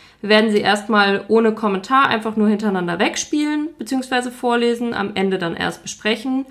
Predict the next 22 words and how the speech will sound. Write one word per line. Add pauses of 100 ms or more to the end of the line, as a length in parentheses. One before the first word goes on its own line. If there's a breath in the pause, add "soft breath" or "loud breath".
(380 loud breath)
Und
an
dieser
Stelle
wollen
wir
uns
auch
nochmal (300 loud breath)
bedanken
für
die
Zusendung
und
dass
ihr
eure
Gedanken
mit
uns
geteilt
habt.